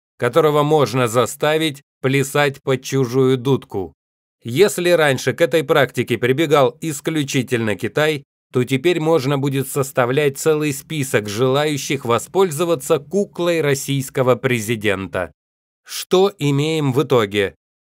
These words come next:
Потерянные остатки былого престижа, уход важных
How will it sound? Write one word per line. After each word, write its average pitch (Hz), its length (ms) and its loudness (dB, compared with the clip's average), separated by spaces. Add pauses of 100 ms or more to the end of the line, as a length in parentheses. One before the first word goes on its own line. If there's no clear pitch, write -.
Потерянные 170 640 2
остатки 151 420 0
былого 139 400 4
престижа, 135 720 -2 (220)
уход 151 400 2
важных 139 440 2